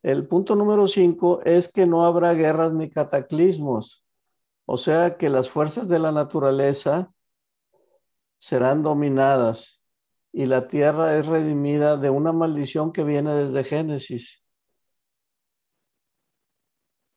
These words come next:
Y si la lees tú, Imelda, en, está en Génesis tres, del diecisiete y dieciocho.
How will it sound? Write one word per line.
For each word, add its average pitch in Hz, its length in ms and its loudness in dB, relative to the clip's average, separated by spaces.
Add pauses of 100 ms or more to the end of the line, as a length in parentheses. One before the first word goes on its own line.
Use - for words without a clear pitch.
(240)
Y 147 160 2
si 143 120 -4
la 135 140 4
lees 151 300 2
tú, 160 180 0
Imelda, 160 560 2
en, 135 320 0
está 127 360 0
en 156 80 -2
Génesis 160 540 -2
tres, 143 340 2
del 147 180 -2
diecisiete 135 540 -2
y 143 60 0
dieciocho. 123 720 -4